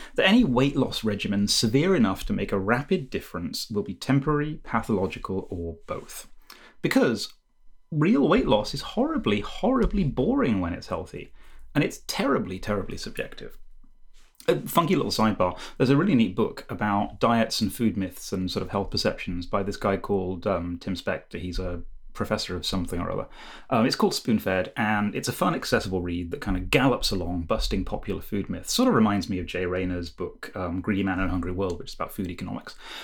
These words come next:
And in the same way, um, they, uh, the core thesis is, actually, it's more complicated than that, with a little side helping of, "And think about who benefits from you believing the bullshit." The most depressing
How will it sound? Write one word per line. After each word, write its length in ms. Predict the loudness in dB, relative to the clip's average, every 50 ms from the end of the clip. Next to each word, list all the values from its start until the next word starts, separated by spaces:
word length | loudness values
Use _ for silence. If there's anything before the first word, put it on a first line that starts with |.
| -6 0
And 120 | 0 2
in 80 | 2 2
the 80 | 0 0
same 280 | 2 4 4 6 6
way, 380 | 4 4 4 4 4 2 2 2
um, 340 | 0 -4 -4 -6 -8 -8 -10 -8 -6
they, 720 | -2 2 4 4 4 4 4 2 0 0 0 0 0 0
uh, 100 | -2 -2
the 100 | -2 -2
core 260 | 0 2 2 2 2
thesis 460 | 4 4 2 2 2 0 -2 -2 -4
is, 280 | -4 -2 -2 -2 -2 -4 -10 -10 -10 -12 -12 -6 -4
actually, 360 | -4 -4 -4 -4 -6 -6 -8
it's 120 | -10 -6 -6
more 160 | -4 -4 -4
complicated 580 | -4 -4 -2 -2 -2 -4 -4 -6 -6 -6 -6 -6
than 140 | -6 -6 -6
that, 220 | -6 -6 -8 -10 -10 -12 -12 -12 -12 -8 0 4
with 240 | 4 4 6 6 4
a 40 |
little 300 | 4 6 6 4 2 0
side 300 | 0 2 2 4 2 2
helping 340 | 2 0 -2 0 -2 -2 -2
of, 200 | -2 -4 -6 -8 -16 -18 -20 -20 -18 -18 -18 -4 4
"And 160 | 6 6 6 6
think 220 | 4 2 2 2
about 240 | 4 4 2 2 4
who 140 | 4 2 2
benefits 480 | 4 2 0 0 2 0 -2 -2 -2
from 200 | 0 0 0 0
you 100 | 0 -2
believing 400 | -2 0 0 0 0 0 0 -2
the 60 | -2
bullshit." 460 | -2 -2 -4 -6 -4 -6 -6 -6 -8 -12 -14 -18 -20 -20 -20 -20 -20 -20 _ -14 -12 -12 -10 -8 -4 2
The 100 | 4 4
most 200 | 6 4 4 2
depressing 480 | 0 0 0 0 0 0 -4 -4 -4 -6